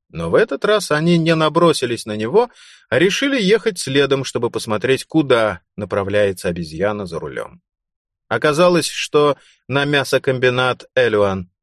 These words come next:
журналисты оставили мотоцикл в ста метрах от проходной и пошли за обезьяной пешком. Мужчина в маске быстро миновал холл, нырнул в один из кабинетов и там сразу схватил телефонную трубку. Лукреция и Иссидор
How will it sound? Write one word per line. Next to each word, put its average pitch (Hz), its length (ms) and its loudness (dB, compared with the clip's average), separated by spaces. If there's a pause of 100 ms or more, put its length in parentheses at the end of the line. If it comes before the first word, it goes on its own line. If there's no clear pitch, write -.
(200)
журналисты 139 840 0
оставили 127 500 0
мотоцикл 120 600 -2
в - 80 -12
ста 120 220 -2
метрах 107 400 -4
от 101 140 -2
проходной 139 600 -2 (340)
и - 80 -2
пошли 220 360 0
за 196 200 2
обезьяной 131 600 -2
пешком. 78 560 -10 (560)
Мужчина 123 580 -2
в 82 60 -10
маске 90 540 -6 (260)
быстро 170 400 0
миновал 101 420 0
холл, 175 440 0 (220)
нырнул 185 400 4
в 160 60 2
один 151 260 2
из - 80 -4
кабинетов 143 580 0
и - 40 -4
там 156 200 -2
сразу 156 400 0
схватил 117 420 -4
телефонную 101 580 -2
трубку. - 480 -18 (460)
Лукреция 147 680 0
и - 280 -8 (100)
Иссидор 131 600 0